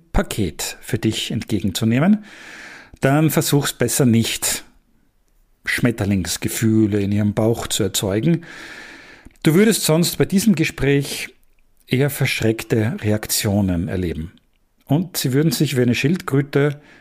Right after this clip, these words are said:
möglichst schnell in ihren Panzer zurückziehen wollen. Meine Nachbarn halten mich ohnehin schon jetzt für einen freundlichen, aber etwas seltsamen und zerstreuten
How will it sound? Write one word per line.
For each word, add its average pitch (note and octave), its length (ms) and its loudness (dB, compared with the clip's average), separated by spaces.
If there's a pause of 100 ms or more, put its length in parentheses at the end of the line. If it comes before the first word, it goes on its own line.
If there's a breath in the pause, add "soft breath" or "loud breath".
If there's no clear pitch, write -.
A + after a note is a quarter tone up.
(160 loud breath)
möglichst B2+ 420 2
schnell D3 400 2 (160)
in B2 160 0
ihren E3+ 220 0
Panzer - 500 -4
zurückziehen G2 840 -4
wollen. D#2+ 260 -10 (1700 soft breath)
Meine F#3+ 220 6
Nachbarn D3 720 2
halten C#3 240 2
mich C#3 120 2
ohnehin G#2 380 2
schon F#2+ 240 2
jetzt G2 340 -2
für A#2 160 -2
einen F#2+ 260 -4 (800 loud breath)
freundlichen, F#3+ 1080 4
aber C3+ 540 2
etwas A2+ 340 -2
seltsamen C3 680 2
und - 420 -2
zerstreuten G2 880 -2